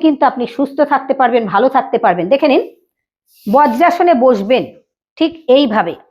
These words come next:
বজ্রাসনে দেখে নিন, আমি যখন বসেছি আমার বাটকটা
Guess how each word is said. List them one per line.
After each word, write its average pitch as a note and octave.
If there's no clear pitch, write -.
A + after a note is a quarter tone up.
বজ্রাসনে D4+
দেখে D#4
নিন, E4+
আমি D#4
যখন D#4+
বসেছি D4
আমার D4
বাটকটা F4